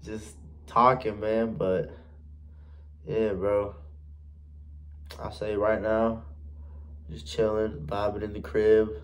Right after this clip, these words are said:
Just grateful. Just sitting here, just grateful, man. Grateful for it all.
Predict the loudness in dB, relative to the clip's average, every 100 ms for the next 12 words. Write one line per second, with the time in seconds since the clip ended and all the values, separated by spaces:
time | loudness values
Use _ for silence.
0 | -14 -16 -16 -16 -16 -16 -16 -14 2 6
1 | 6 4 -2 -4 -10 -12 -12 -8 -6 -4
2 | -4 -4 -6 0 4 4 0 -6 -4 -4
3 | -2 0 0 -2 -8 -2 0 0 -2 -4